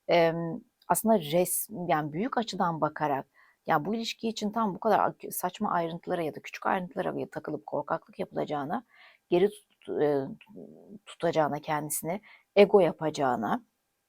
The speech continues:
anlatabiliyor muyum? Büyük resmi görebilmesi lazım ama şu an için bunu göremeyip küçük resme ço-, çok takılıp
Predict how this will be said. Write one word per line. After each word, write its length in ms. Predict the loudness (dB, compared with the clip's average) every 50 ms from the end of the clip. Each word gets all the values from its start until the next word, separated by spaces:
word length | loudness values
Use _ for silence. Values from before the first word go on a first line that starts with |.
| _ _ _ _
anlatabiliyor 520 | -4 -2 -2 -2 0 0 0 2 2 0 0
muyum? 340 | 0 -2 -4 -6 -6 -4 -2
Büyük 220 | -2 -2 0 0
resmi 240 | 0 0 0 0 0
görebilmesi 520 | 2 2 2 2 2 0 -4 -4 -4 -4
lazım 260 | -2 -2 -2 -2 -2 -4
ama 120 | -4 -4
şu 160 | -4 -4 -2
an 140 | -2 -2 -2
için 180 | -6 -6 -6 -4
bunu 180 | -2 -4 -4 -6 -8 -20 -20 -20 _ -2
göremeyip 640 | 4 6 6 6 6 4 2 2 0 -2 -6 _ -12
küçük 280 | -10 -10 -8 -2 2
resme 280 | 2 4 4 2 -2 -6
ço-, 360 | -6 -8 -12 -14 -14 -12 -6
çok 280 | -2 -2 -2 -2 _ -4
takılıp 420 | -4 -2 0 2 2 2 0 -2